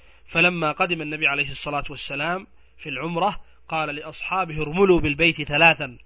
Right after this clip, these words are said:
ليرى المشركون قوتكم". فلما رملوا قالت قريش: "ما وهنتهم"، يعني الحمى ما أصابتهم، ها هم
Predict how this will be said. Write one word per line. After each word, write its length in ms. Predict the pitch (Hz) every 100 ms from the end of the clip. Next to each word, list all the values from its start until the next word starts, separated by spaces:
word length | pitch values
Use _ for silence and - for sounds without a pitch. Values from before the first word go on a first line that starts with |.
| - 147
ليرى 320 | 151 226 220
المشركون 640 | 185 175 165 165 208 208
قوتكم". 680 | 175 165 226 226 202 156 127 - - - - -
فلما 680 | 156 151 156 143 135 131 -
رملوا 580 | 156 185 151 170 247 262 - - - - -
قالت 360 | 170 147 139
قريش: 560 | - 143 156 214 208 170
"ما 200 | 165 160
وهنتهم"، 760 | 143 127 135 139 - 131 120 -
يعني 260 | 156 147
الحمى 340 | 160 160 156 135
ما 220 | 156 160
أصابتهم، 640 | 147 139 131 - 127 127 - -
ها 180 | 160 160
هم 340 | 139 165 190